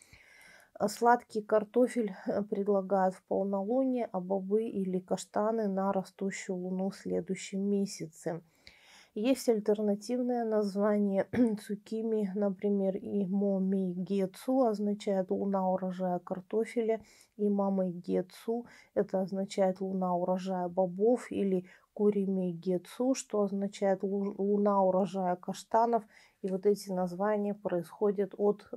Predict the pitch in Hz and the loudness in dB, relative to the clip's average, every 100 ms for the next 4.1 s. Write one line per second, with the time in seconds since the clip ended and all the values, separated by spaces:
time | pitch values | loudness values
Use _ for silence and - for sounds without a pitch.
0 | 196 190 185 185 196 185 190 160 214 - | -8 -6 -6 -2 -2 0 -2 -2 -8 -8
1 | 208 196 208 196 196 196 190 196 196 190 | -6 -6 -2 0 0 0 0 0 0 -2
2 | - 190 185 - 190 190 - 233 226 208 | -4 -10 -8 -8 -4 -4 0 0 2 2
3 | 196 190 190 190 190 196 - 190 175 165 | 2 0 0 0 0 -2 -2 -2 -2 -4
4 | - | -8